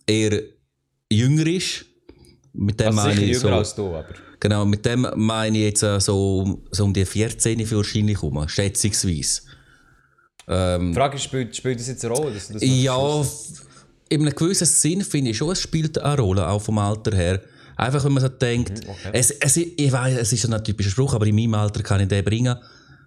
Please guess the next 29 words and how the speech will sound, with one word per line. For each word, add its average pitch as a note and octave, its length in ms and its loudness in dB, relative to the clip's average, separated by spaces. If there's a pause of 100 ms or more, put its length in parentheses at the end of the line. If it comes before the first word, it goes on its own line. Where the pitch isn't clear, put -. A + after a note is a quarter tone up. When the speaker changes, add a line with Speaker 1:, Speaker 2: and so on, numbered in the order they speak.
(640)
Speaker 1:
Er A2 160 0
ist A2 200 -2
noch G#2 80 4
jung A2 440 2 (760)
und G2+ 180 2
es G2+ 180 2
wird G2+ 360 0
weitere A2 500 0
geben, G#2 500 0 (300)
wenn G2 140 4
jetzt - 220 0
das G2+ 520 -2
nicht G#2+ 640 0 (120)
Speaker 2:
Oh, A#2 280 -2
okay. A2 140 -8
Speaker 1:
das G2+ 120 0
Endgültige C#3 920 0
ist. C3+ 360 0 (680)
Aber A2 240 2
es C3 100 2
kann C#3 140 2
ja C3 80 2
auch - 40 -2
das - 80 -4
Endgültige C#3 520 0
sein A#2 160 0
und G2 120 -2
dort A2+ 100 0
spielt A2 240 -4